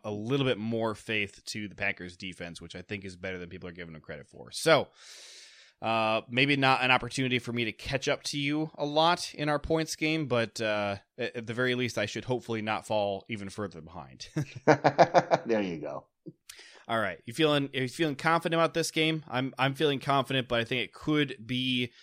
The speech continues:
Speaker 1: uh, maybe stressful through the first three quarters of the game.
Speaker 2: The, the thing to me that's the key, psychologically,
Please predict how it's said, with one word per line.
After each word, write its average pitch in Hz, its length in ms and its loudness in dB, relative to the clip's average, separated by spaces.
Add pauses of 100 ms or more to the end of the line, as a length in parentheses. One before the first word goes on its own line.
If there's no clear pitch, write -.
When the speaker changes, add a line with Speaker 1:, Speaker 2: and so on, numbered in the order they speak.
(460)
Speaker 1:
uh, 120 340 4
maybe 160 280 0
stressful 139 640 0
through 135 260 -4
the 120 80 -2
first 117 380 -6
three 110 140 -8
quarters 95 300 -8
of 82 60 -20
the 95 60 -12
game. 73 160 -12 (840)
Speaker 2:
The, 151 440 12
the 135 160 8
thing 202 540 8 (240)
to 151 160 8
me 170 300 8
that's 151 260 8
the 143 120 -2
key, 156 440 0 (160)
psychologically, 170 1300 6